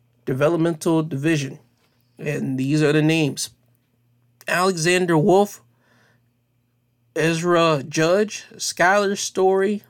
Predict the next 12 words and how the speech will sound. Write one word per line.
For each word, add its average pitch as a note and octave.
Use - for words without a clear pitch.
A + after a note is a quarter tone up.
Vanessa D#3+
Bourne, G3+
Jasmine D#3
Duke, G3+
Kavita D#3
Devi, E3+
Drake D#3+
Wentz, G#3+
Jake F3+
Clemens, G#3+
and A#2+
Velveteen G3